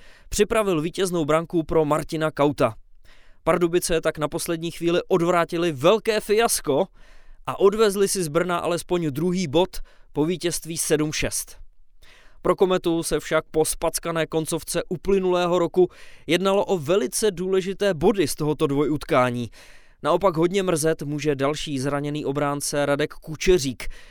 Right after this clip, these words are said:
který musel po vážném zranění stehna na operaci a mimo hru bude možná až do konce sezóny.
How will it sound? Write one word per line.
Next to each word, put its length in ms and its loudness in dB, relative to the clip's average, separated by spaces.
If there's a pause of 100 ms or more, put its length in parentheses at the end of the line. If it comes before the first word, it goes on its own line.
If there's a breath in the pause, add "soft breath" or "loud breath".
který 260 -2
musel 320 0
po 140 -2
vážném 380 0
zranění 480 -2
stehna 400 -2
na 160 -2
operaci 520 0 (420 loud breath)
a 140 -2
mimo 400 2
hru 400 0
bude 300 0
možná 380 0
až 260 -6 (100)
do 120 2
konce 380 -2
sezóny. 480 -6